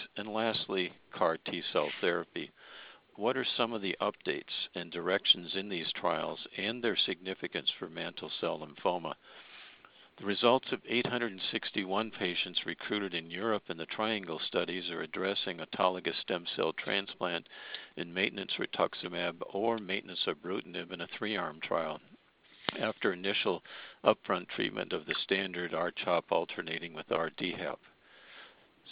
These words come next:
Secondly, in industry trials, the shine trial randomized seven hundred and sixty-five patients to bendamustine rituximab, the other backbone in this disease, to ibrutinib, uh, rituximab, and these results are pending.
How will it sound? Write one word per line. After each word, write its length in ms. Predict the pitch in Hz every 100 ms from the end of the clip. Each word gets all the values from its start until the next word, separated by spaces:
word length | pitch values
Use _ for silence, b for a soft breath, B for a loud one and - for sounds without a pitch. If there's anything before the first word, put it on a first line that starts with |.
| -
Secondly, 520 | 107 110 107 107 107
in 140 | 104 101
industry 500 | 120 113 - 104 87
trials, 440 | - 85 80 80
the 60 | 101 -
shine 280 | 110 110 113
trial 360 | - 90 82 82
randomized 600 | 82 90 92 87 87 80 - -
seven 220 | 113 117
hundred 320 | 101 113 107
and 100 | 82 - -
sixty-five 640 | 101 - 92 - 107 110 104
patients 440 | 95 80 - 73 -
to 80 | -
bendamustine 760 | 82 92 92 90 90 - 95 82
rituximab, 800 | 82 - 120 - - 90 87 85 85 b b b -
the 160 | 117 95
other 260 | 101 104
backbone 580 | 80 87 82 - 90 90
in 140 | 82 82
this 200 | 82 -
disease, 400 | 90 87 85 87 -
to 220 | 92 85
ibrutinib, 560 | - 95 95 98 92 85 B B B -
uh, 160 | 104 98 - 92
rituximab, 840 | 90 - 95 - 104 87 87 90
and 160 | 92 78
these 200 | 98 92 -
results 480 | 85 90 78 - -
are 80 |
pending. 500 | - - 85 78 71